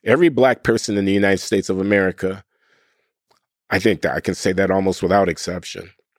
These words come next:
We could go to twenty-three and me and look at the D N A. They have European ancestors. They're not purely African.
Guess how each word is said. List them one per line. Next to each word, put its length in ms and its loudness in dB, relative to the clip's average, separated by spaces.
We 80 2
could 140 -4
go 140 4
to 80 2
twenty-three 520 2
and 120 2
me 180 4
and 140 0
look 120 0
at 100 0
the 80 -2
D 220 0
N 120 2
A. 220 -2
They 100 4
have 120 4
European 440 2
ancestors. 480 -2
They're 100 -2
not 180 0
purely 380 0
African. 580 -6